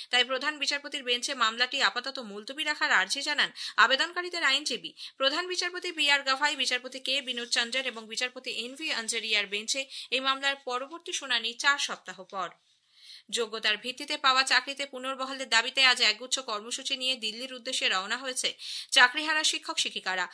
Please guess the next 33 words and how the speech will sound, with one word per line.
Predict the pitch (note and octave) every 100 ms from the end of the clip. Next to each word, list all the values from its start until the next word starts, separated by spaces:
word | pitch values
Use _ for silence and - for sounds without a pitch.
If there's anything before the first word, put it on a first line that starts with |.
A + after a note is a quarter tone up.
| - -
আগামীকাল | A#3+ D4 E4 E4 D#4+
থেকে | E4+ E4+
চব্বিশ | D4+ D4 D#4
তারিখ | D4+ D4+
পর্যন্ত | D4 C#4+ D4+ D4+
দিল্লির | C4+ C4 C4
রামলীলা | B3 B3+ B3+ B3+
ময়দানে | A#3+ A#3 A#3+ B3
তারা | A#3+ G#3+
ধর্মা | G#3 A#3 A#3+ C4+
কর্মসূচি | C4+ G#3+ G#3+ A3 A#3 A#3
পালন | F#3+ F#3+ G3
করবে | G#3+ A3+
বলে | C4 C4+ C4
জানিয়েছে | A#3+ A#3 B3+ C#4 C#4 - - A#3+
যোগ্য | C4+ C#4 D#4+
শিক্ষক | D#4+ C#4+ B3 A3
শিক্ষিকাদের | - A3 A#3 A3+ G#3+ G#3+
অধিকার | B3 C4+ G3 F3
মঞ্চ। | F3+ F#3 - G3+ - -
সেই | - C#4
সঙ্গে | C#4 C4 B3+
রাষ্ট্রপতি, | A3+ A3 D4 C#4+ D4
প্রধানমন্ত্রী | C#4 B3 B3+ C4 C4 C4+
এবং | B3 A#3
লোকসভার | A3 A3+ C4+ C4 A#3+
অধ্যক্ষকে | G3+ C4 - C4+ G#3 - - -
নিজেদের | A#3+ C4 C#4 C#4
দাবি | A3+ A3+
সম্বলিত | - C4+ C4+ F#3 F#3+
স্মারকলিপি | C#4+ - B3+ D4 D4+ D4+
জমা | C#4 A3 A3+
দিয়ে | A3+ B3+